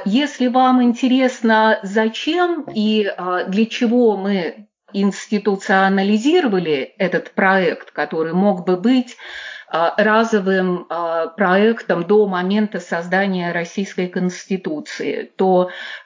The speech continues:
скорее нужно говорить о том, что нам важно было институционализировать не только проведение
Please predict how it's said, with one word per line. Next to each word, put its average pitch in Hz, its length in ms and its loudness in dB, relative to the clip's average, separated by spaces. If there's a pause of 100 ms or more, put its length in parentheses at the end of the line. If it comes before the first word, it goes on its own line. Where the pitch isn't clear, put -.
(120)
скорее 226 520 2
нужно 233 360 2
говорить 214 520 0
о 208 100 2
том, 269 340 2
что 220 520 0 (340)
нам 214 420 2
важно 233 640 0
было 180 540 -4 (340)
институционализировать 208 2000 0
не 233 320 4
только 247 460 0
проведение 190 1080 0